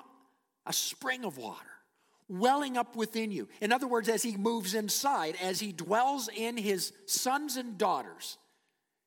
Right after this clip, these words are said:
if you're here this morning and you've not invited Christ to be your Lord and Savior, then invite him,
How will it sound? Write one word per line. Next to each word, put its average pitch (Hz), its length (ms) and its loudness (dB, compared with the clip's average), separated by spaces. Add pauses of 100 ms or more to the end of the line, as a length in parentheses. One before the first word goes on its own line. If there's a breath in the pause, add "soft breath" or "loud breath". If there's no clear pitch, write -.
(300)
if - 120 -10
you're 170 140 2
here 160 180 -2
this 151 200 -8
morning 143 380 -6
and 123 100 -8
you've 131 220 -8
not 135 180 -4
invited 127 460 -6
Christ 135 320 -6
to - 60 -12
be 127 100 -10
your 117 160 -6
Lord 120 260 -4
and 110 140 -12
Savior, 113 460 -6 (880)
then 160 140 -2
invite 160 340 0
him, 143 320 -4